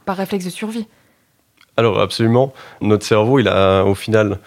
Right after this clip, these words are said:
Speaker 2: il a évolué, mais il y a plein de parties de notre cerveau qui est encore similaire à, à celui qu'on avait quand on était des hommes des cavernes. Puis c'est vrai qu'à cette époque-là, il valait mieux être un peu anxieux.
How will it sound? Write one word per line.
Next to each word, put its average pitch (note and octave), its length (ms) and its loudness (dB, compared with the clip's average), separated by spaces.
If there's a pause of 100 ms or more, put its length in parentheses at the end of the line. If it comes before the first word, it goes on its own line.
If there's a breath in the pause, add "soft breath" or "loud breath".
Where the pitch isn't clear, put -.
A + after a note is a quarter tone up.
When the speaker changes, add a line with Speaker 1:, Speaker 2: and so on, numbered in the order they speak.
(260 loud breath)
Speaker 2:
il G2 120 -2
a A2 60 6
évolué, G#2+ 480 4
mais A2 100 2
il G#2 40 0
y - 20 -2
a G2+ 60 -4
plein A#2+ 200 -2
de A#2 60 -4
parties G#2+ 260 -4
de A2 40 2
notre G2 120 0
cerveau A2 300 -2
qui - 160 -10
est - 20 -2
encore G2+ 360 -4
similaire G#2 580 0
à, G2 300 -2 (760 loud breath)
à F2+ 80 -8
celui G#2 280 -4
qu'on F#2+ 180 0
avait G2 420 2
quand - 180 -8
on F2+ 80 -2
était F2+ 200 -4
des F#2 240 -2
hommes F#2+ 100 0
des F#2 120 -2
cavernes. G#2+ 460 2
Puis - 80 -16
c'est G2 140 -6
vrai A2 160 0
qu'à G2+ 640 -4
cette - 160 -8
époque-là, A2 420 0
il A#2 80 2
valait G2+ 220 0
mieux A#2 200 2
être B2+ 200 0
un G#2 60 0
peu G#2+ 160 0
anxieux. A2 460 2